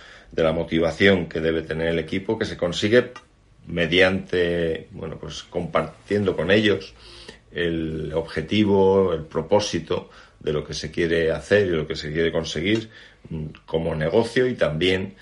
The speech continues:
de cara a su contribución a la sociedad, ¿no? Comentabas, eh, que cuando uno tiene problemas es mejor ocuparse y no solo preocuparse, ¿no? Como receta de,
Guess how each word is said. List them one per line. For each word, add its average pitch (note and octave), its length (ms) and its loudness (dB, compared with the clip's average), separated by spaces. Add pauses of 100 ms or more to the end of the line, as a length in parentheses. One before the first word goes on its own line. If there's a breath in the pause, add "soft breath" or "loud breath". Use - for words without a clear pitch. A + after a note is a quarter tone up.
(180 soft breath)
de D2+ 140 -4
cara E2+ 260 4
a D#2 40 0
su D#2+ 160 -6
contribución D#2 680 -2
a D#2 60 0
la D2+ 80 -2
sociedad, C#2 520 -8
¿no? - 80 -16 (840 soft breath)
Comentabas, G2 720 10 (240)
eh, E2+ 720 2
que E2+ 160 0
cuando D#2+ 920 0
uno F2+ 260 -4
tiene F#2+ 240 2
problemas G2 560 4
es F2 80 -10
mejor F2 400 -2
ocuparse G#2+ 840 4 (460 loud breath)
y F2+ 180 -4
no E2+ 520 0
solo E2 460 2
preocuparse, F2 800 4
¿no? F#2+ 220 -6
Como D2+ 560 -4
receta F#2 640 4 (460 loud breath)
de, D#2 580 0